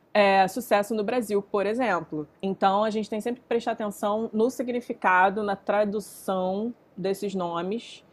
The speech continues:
e na forma como ele é escrito. Também é muito bom você levar isso em consideração, porque, por exemplo, se for um nome que, ah, facilmente vão escrever ele errado, é bom você talvez já deixar ele errado como se fosse de propósito.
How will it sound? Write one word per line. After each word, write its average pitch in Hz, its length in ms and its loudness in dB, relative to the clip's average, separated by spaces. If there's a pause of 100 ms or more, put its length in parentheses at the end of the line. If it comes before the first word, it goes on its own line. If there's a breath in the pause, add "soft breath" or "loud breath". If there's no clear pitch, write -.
(280 soft breath)
e 196 60 -2
na 202 140 2
forma 247 240 2
como 233 140 0
ele 226 100 0
é 220 60 0
escrito. 226 800 0 (380)
Também 202 640 0
é 190 100 -2
muito 214 640 -2
bom 185 360 -2
você 196 100 -8
levar 185 200 -2
isso 180 120 -10
em 190 40 -8
consideração, 185 760 -6
porque, 190 220 -8
por 196 120 -4
exemplo, 180 220 -6
se - 80 -20
for 202 140 -4
um 214 120 -4
nome 180 500 -4
que, 180 320 -4
ah, 180 200 0
facilmente 202 1000 -2
vão 180 160 -8
escrever 180 580 -6
ele 165 200 -2
errado, 170 580 -2 (220)
é 196 120 2
bom 190 200 2
você 214 360 0 (140)
talvez 220 520 2
já 220 240 2
deixar 240 520 4
ele 247 140 0
errado 240 640 4 (160)
como 247 200 6
se - 100 -8
fosse 240 180 0
de 233 80 -2
propósito. 208 800 2